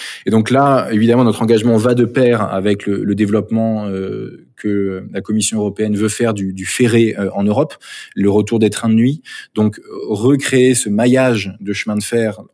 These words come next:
en Europe pour arriver à, à bien sûr, euh, se passer de, de l'avion.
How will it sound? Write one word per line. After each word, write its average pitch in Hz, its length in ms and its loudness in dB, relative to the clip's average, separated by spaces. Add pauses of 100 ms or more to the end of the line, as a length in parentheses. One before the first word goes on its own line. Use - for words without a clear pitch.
(100)
en 120 100 0
Europe 120 320 0 (420)
pour 117 160 -2
arriver 101 420 0
à, 98 220 -4 (760)
à 104 80 0
bien 101 160 -2
sûr, 110 300 -2
euh, 98 140 -2
se - 140 -2
passer 107 320 0
de, 95 320 0
de 95 120 -2
l'avion. 92 280 -2